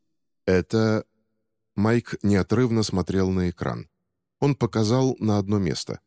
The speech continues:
«Вот здесь. Покажи это место поближе. Вырежи квадратный метр». Коди вырезал и увеличил.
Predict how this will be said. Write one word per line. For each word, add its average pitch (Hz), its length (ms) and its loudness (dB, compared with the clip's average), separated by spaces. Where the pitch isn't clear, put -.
«Вот 208 220 0
здесь. 82 380 -4
Покажи 131 320 2
это 123 180 0
место 110 260 0
поближе. 80 580 -2
Вырежи 104 480 2
квадратный 95 500 0
метр». - 360 -4
Коди 92 280 2
вырезал 120 460 2
и 107 160 0
увеличил. 101 640 -2